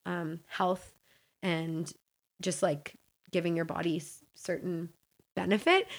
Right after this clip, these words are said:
And, uh, when I found this product, it was very interesting because it's coffee or tea,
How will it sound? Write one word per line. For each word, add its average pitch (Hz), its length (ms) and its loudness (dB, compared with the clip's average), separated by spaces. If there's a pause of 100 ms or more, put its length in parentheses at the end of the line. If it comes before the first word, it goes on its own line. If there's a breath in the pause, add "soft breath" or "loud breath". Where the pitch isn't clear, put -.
(200 loud breath)
And, 196 380 4
uh, 175 260 0
when 208 140 6
I 202 80 6
found 208 300 6
this 285 180 8
product, 190 380 4
it 190 60 0
was 185 120 -2
very 185 180 6
interesting 208 540 0
because 180 340 0
it's - 140 -12
coffee 190 540 2 (1080)
or 180 200 4
tea, 185 400 -2